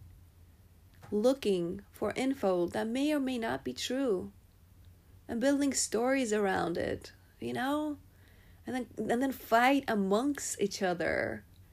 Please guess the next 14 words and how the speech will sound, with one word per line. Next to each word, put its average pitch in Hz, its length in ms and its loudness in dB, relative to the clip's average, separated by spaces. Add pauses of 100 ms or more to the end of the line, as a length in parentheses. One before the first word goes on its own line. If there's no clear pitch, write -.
(180)
Later, 254 460 4 (380)
I - 80 -4
mean, 262 180 2
right 269 180 2
now 262 160 0
what's 240 140 2
going 240 260 2
on 214 120 2
is 196 120 -4
light 214 640 2
workers 202 600 0
are 196 160 2
fighting 190 640 4
among 180 400 0